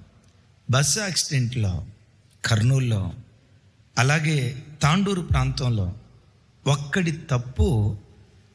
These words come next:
వందల వేల కుటుంబాలు శ్మశాన భూమిగా మార్చబడటానికి కారణమైంది. స్క్రీన్ మీద చూస్తున్నారు కదా, గుజరాత్ విమాన ప్రమాదం, రెండు వందల తొంభై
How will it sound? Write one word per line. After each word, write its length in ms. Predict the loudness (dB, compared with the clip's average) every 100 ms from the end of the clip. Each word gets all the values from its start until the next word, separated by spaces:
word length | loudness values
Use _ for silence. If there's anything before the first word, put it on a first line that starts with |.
| _ 0
వందల 560 | 2 4 2 0 -2
వేల 560 | -2 -2 0 2 2 0
కుటుంబాలు 1000 | -4 -6 -2 0 2 2 2 2 0 -4 -14 -6
శ్మశాన 640 | -2 0 0 0 0 -2 -2
భూమిగా 440 | 0 2 2 0
మార్చబడటానికి 960 | 0 0 0 0 -2 -2 -2 -2 -2 0
కారణమైంది. 760 | 0 2 4 4 4 2 0 -6 -12 -18 -20 -4
స్క్రీన్ 380 | -2 0 0 0
మీద 140 | -2 -2 0
చూస్తున్నారు 480 | 0 0 0 0
కదా, 340 | 0 -2 -2 -4 -12 -20 _ _ _ _ _ 0
గుజరాత్ 440 | 2 2 0 -2 -2
విమాన 400 | 0 2 2 0
ప్రమాదం, 680 | -2 0 2 2 2 0 -2 -10 -20 _ _ _
రెండు 280 | 2 2 0
వందల 440 | -2 -2 -2 -2
తొంభై 680 | -2 0 2 2 2 -2 -4